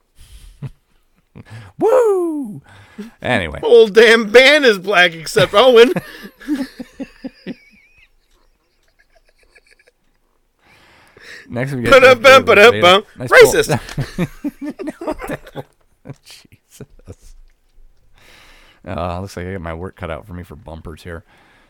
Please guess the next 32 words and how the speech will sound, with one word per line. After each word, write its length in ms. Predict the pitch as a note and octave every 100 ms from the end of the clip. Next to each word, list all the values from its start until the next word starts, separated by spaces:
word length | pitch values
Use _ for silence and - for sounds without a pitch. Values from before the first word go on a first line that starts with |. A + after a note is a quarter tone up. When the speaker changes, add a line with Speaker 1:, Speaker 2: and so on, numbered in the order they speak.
| -
Speaker 1:
Jeff 220 | C#3+ A#2+
Jarrett 280 | B2 B2 G2+
versus 200 | A2 F#2
Vader. 560 | F#2 G2+ G2 G2+ G#2+ _
Uh, 300 | G#2+ A2 A2
Goldust 500 | A2 B2+ E3 E3 D#3
and 120 | A#2+
Luna 180 | A#2 A#2+
come 220 | - A2+
out, 280 | G2+ G2 G2+ _ _ _ _ _ _ _ _ _ _ _ _
splash 460 | - - A#2 A2+
Vader 320 | G2+ G#2 G2+ G2
with 140 | F#2
some 220 | - F#2+
kind 180 | F#2 F#2+
of 60 | E2
liquid. 480 | E2 - F2+ F2 E2
Uh, 320 | - E2 E2
Vader 260 | E2+ F#2+ F2
chases 280 | - D#2+ E2
him 100 | E2+
to 80 | D#2+
the 80 |
back, 320 | D#2 E2+ F2 F#2
and 240 | E2+ E2
Jeff 140 | E2+
Jarrett 220 | - F#2 E2+
gets 120 | F2+
a 40 |
count-out 460 | - - F#2+ F2+ F#2
win. 260 | G2+ A2 D#2
So 300 | - F2+